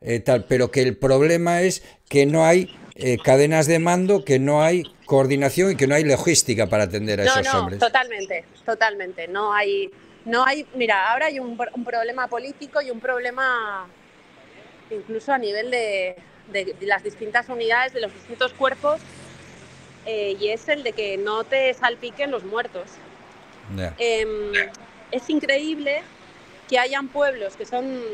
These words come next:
Speaker 2: em, porque sí, porque somos así,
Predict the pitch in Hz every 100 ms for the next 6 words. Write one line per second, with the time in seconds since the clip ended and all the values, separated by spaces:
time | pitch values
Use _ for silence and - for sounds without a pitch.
0 | 196 - 214 202 196 190 185 180 185 -
1 | - - - - - - - - 262 226
2 | 226 208 330 277 208 202 196 233 254 262
3 | 233 - 254